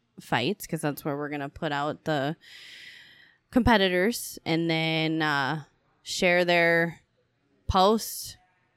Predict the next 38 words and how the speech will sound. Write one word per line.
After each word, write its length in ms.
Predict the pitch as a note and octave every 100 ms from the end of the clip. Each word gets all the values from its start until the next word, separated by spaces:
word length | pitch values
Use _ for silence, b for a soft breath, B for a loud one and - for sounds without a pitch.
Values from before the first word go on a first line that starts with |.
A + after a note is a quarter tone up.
| _ -
share 440 | - - E3 D#3+
Ignite's 500 | D#3 F3 G3 G3+ -
post, 640 | - G3 F#3 F#3 - - - _ _ E3 E3+
get 220 | F#3 F#3
the 80 | G#3
word 280 | F#3+ F#3 F3+
out 420 | E3+ F#3 F#3 D#3+
so 140 | - E3
that 160 | D3
we 140 | C#3 D#3+
can 220 | F3 E3
get 240 | D#3+ D#3 -
people 380 | F3 E3 E3+ D#3+
interested. 800 | E3 F#3+ F3 - C3 G2+ G#2+ - B B B B -
Uh, 240 | C#3+ C#3
the 200 | C#3 D#3
applications 720 | C3 E3 F#3+ - F3+ F3 F#3+ E3
are 200 | D#3+ -
open 640 | F3 F#3 - B2+ C3 F#3+ - -
until 480 | D#3 D#3+ - E3+ D#3
November 420 | D3+ D#3 E3 F3
fifteenth, 760 | E3+ G3 F3+ - D3+ D3+ G3+ _
but 120 | E3+
I 60 | E3+
can't 300 | - A#3 E3+
guarantee 640 | F3+ E3 E3+ E3 - A3+ G#3+
you 160 | F3
something 420 | - D#3 D3+ D#3
if 220 | D#3 D3 D3+
it, 240 | B2 G2
if 160 | D3 -
you 80 | D3+
come 840 | - E3 D3+ D3 C#3+ C#3 B2 C#3+
November 380 | D#3+ E3 F3 D#3+
fourteenth 720 | - F#3 D#3+ - F#3+ E3+ E3
at 140 | C3
ten 180 | - F3
o'clock 460 | D3+ - D3 C#3+